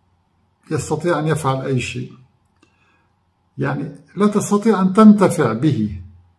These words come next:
لا يستطيع أن يقدم لك شيئًا. الحي يعمل، يتحرك، يقدم لك شيئًا إلى آخره. إذن الحي والميت مختلفان تمامًا. طيب،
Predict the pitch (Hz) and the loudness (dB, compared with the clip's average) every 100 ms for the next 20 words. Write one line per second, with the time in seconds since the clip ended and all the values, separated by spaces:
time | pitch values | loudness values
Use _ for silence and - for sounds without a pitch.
0 | _ - 156 165 170 170 165 151 151 - | _ -6 -4 -2 -4 -6 -4 -2 -4 0
1 | 185 135 143 127 123 123 98 123 117 104 | 0 0 0 0 0 -2 -6 -6 -8 -10
2 | 92 90 - _ _ _ _ _ _ _ | -14 -18 -20 _ _ _ _ _ _ _
3 | _ _ 156 127 - 151 175 185 - - | _ _ -10 -8 -2 2 2 0 -10 -16
4 | _ _ _ _ _ - 120 135 127 135 | _ _ _ _ _ -6 -2 0 0 -2
5 | 135 110 107 101 - 127 113 131 - - | -4 -8 -12 -10 -4 -4 -4 -8 -10 -20
6 | _ _ _ _ _ 127 - 139 131 135 | _ _ _ _ _ -14 -6 -4 0 2
7 | 123 123 131 - 160 196 214 180 135 - | 2 2 -2 -4 -6 -2 -2 0 -2 -4
8 | 113 95 - - - - - - _ - | -6 -6 -12 -18 -20 -20 -20 -20 _ -6
9 | 214 214 190 160 131 185 226 185 143 160 | -2 0 0 -2 -2 2 4 4 2 2
10 | 185 165 - 131 - 143 131 151 147 - | 2 2 0 -8 -2 0 0 -2 -4 -2
11 | 120 110 101 95 - 147 104 | -4 -4 -6 -10 -6 -4 -4